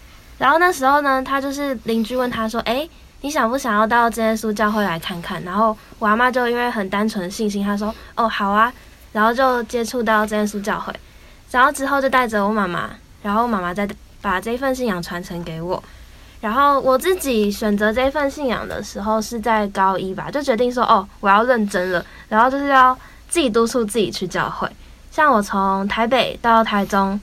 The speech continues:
来念大学，然后我就找了离我们大学比较近的教会，然后在这里聚会啊，然后住在这里的学生中心，然后在这里参加团契等等的。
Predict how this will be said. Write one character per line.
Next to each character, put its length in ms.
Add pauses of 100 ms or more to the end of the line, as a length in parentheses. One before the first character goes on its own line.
(120)
来 120
念 180
大 220
学， 240 (500)
然 120
后 80
我 40
就 140
找 220
了 160
离 120
我 80
们 380 (500)
大 160
学 160
比 80
较 160
近 160
的 120
教 240
会， 180 (300)
然 100
后 260 (380)
在 180
这 140
里 240
聚 220
会 180
啊， 320
然 100
后 60
住 160
在 160
这 140
里 160
的 240 (320)
学 160
生 120
中 200
心， 260 (320)
然 140
后 200
在 140
这 160
里 260
参 220
加 140
团 260
契 260 (360)
等 180
等 180
的。 140